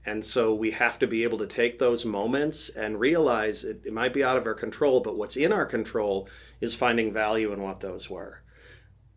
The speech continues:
I think using reflection and gratitude to build resilience is huge. It's really kind of the whole point of, of this article. Um, I love the idea of being grounded and hopeful and openly sharing that with others. I think this is difficult, though,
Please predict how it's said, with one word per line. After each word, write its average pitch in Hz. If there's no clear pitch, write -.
I 127
think 147
using 147
reflection 131
and 107
gratitude 113
to 107
build 113
resilience 110
is 101
huge. 87
It's -
really 110
kind 104
of 98
the 101
whole 92
point 117
of, 98
of 104
this 107
article. 107
Um, 95
I 117
love 120
the 135
idea 117
of 101
being 104
grounded 104
and 101
hopeful 135
and 101
openly 135
sharing 127
that 131
with 131
others. 135
I 127
think 226
this 277
is 131
difficult, 147
though, 151